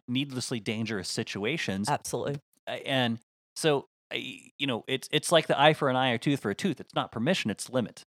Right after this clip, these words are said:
Speaker 2: Well, and that's because,
Speaker 1: And it,
Speaker 2: and
Speaker 1: and it's, it's, it's, well, it's, it's, it's how to love your neighbor better than, uh, than the world does. You know,
Speaker 2: Well
Speaker 1: don't kill a slave because he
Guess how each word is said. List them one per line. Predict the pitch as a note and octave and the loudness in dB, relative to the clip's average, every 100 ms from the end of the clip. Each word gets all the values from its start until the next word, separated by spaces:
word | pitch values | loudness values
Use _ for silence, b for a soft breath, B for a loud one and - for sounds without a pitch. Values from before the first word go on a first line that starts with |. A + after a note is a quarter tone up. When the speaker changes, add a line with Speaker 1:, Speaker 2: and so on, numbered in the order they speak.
| _ _ _ | _ _ _
Speaker 2:
Well, | G3+ F3 - | 10 10 10
and | F#3+ | 6
that's | F#3+ - | 4 2
because, | A#3 A3 F#3+ F3+ | 0 6 8 8
Speaker 1:
And | - | 6
it, | |
Speaker 2:
and | F#3+ E3+ | 4 4
Speaker 1:
and | C3 | 0
it's, | A#2 - - - | 0 -2 -6 -4
it's, | C3+ - - | -2 -2 -2
it's, | C#3+ - | -2 4
well, | E3 C3+ | 8 8
it's, | A#2+ | 6
it's, | C3+ C#3+ | 0 0
it's | - C#3 - | -2 -2 -2
how | C#3+ D3+ | 4 4
to | B2+ | 6
love | B2 A#2+ | 6 6
your | F#2+ | 2
neighbor | A2 G#2 F#2+ | -2 -2 2
better | A2 G2+ F#2+ | 4 4 4
than, | F#2+ F#2+ F2 F2+ _ _ - | 2 0 -2 -8 _ _ 0
uh, | G#2 E2 A#1+ - _ _ _ _ _ _ _ _ _ _ - | 2 2 -4 -10 _ _ _ _ _ _ _ _ _ _ -2
than | C#3 B2 | 0 2
the | |
world | G#2+ B2 G#2+ F2 | 4 6 6 2
does. | D2+ - - _ _ - | -8 -8 -16 _ _ -4
You | A2 | 2
know, | |
Speaker 2:
Well | B3+ - | 4 8
Speaker 1:
don't | C3 - | 8 6
kill | - C3+ | 4 4
a | B2 | 4
slave | - A#2 G#2 G#2 | 2 2 0 -2
because | G#2 A#2 G2+ F#2 | 0 2 2 0
he | A2 G#2 | -4 -4